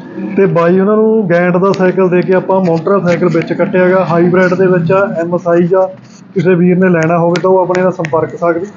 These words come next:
ਸੰਪਰਕ ਕਰ ਸਕਦੇ ਆ। ਤੇ ਸਾਰਾ ਐਲੂਮੀਨੀਅਮ ਦਾ ਸਾਈਕਲ ਆ ਇਹ, ਸੱਤ, ਅ, ਸਿੰਗਲ ਸਪੀਡ ਦੇ ਵਿੱਚ ਆ। ਤੇ ਬਾਈ ਉਹਨਾਂ ਨਾਲ ਗੱਲਬਾਤ ਕਰਦੇ ਆ ਵੀ ਕਿੰਨਾ ਕੁ ਚਲਾਇਆ ਉਹਨਾਂ ਨੇ ਇਹ,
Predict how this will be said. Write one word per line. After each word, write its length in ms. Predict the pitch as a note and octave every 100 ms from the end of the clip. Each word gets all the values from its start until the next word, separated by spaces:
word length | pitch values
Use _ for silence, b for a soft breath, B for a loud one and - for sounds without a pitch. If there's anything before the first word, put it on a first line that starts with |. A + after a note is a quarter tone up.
| F3
ਸੰਪਰਕ 400 | D3+ D#3+ E3 D#3+
ਕਰ 140 | F#3 E3+
ਸਕਦੇ 300 | F#3 F#3 F#3+
ਆ। 40 |
ਤੇ 120 | G3
ਸਾਰਾ 260 | F#3+ F3+ G#3
ਐਲੂਮੀਨੀਅਮ 380 | F#3+ F3+ G3+ G#3+
ਦਾ 100 | G3+
ਸਾਈਕਲ 340 | F#3 F3 E3+ D#3
ਆ 100 | B2+
ਇਹ, 80 | C3 - - - - - -
ਸੱਤ, 240 | F3+ F3
ਅ, 400 | F3+ G3+ F#3 F3+
ਸਿੰਗਲ 320 | F3 F3+ F#3 G3+
ਸਪੀਡ 280 | G#3 G3+
ਦੇ 120 | F#3 G3
ਵਿੱਚ 240 | F#3+ F3+
ਆ। 80 | D#3
ਤੇ 120 | F3
ਬਾਈ 200 | F3 F3+
ਉਹਨਾਂ 160 | F#3+ G#3
ਨਾਲ 100 | F#3+
ਗੱਲਬਾਤ 420 | F3 E3+ F3 F3
ਕਰਦੇ 320 | F3 D#3+ E3
ਆ 60 | F3+
ਵੀ 100 | G3
ਕਿੰਨਾ 360 | F#3+ F#3 F#3+
ਕੁ 60 | F#3
ਚਲਾਇਆ 380 | F3 E3+ E3 F3
ਉਹਨਾਂ 180 | F#3+
ਨੇ 260 | G3+ F#3
ਇਹ, 60 | F#3+